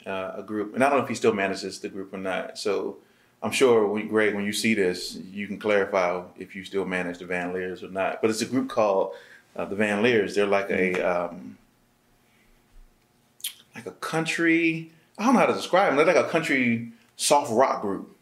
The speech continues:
Speaker 2: Mm.
Speaker 1: That's what I would call them. And maybe they really are country.
Speaker 2: Yeah.
Speaker 1: Um, but he let me hear one of their songs.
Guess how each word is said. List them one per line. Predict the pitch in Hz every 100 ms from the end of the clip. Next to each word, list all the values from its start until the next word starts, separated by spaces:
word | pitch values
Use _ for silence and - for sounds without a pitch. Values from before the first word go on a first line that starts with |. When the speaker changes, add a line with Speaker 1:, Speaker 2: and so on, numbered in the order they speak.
| -
Speaker 2:
Mm. | 107
Speaker 1:
That's | 123 127
what |
I | 120
would | 110 104
call | 123 107
them. | 98
And | 107 117
maybe | 151 156
they | 127
really | 120 135 113
are | 101
country. | - 131 117 92 - - _ _ -
Speaker 2:
Yeah. | 110 98 95
Speaker 1:
Um, | 110 - - - _ _ _ _ 101
but | 104 113 104 - - - _ _ _
he | 117 143
let | 143 147
me | 127
hear | 131
one | 117 110
of |
their | 107
songs. | 107 151 131 85 69 -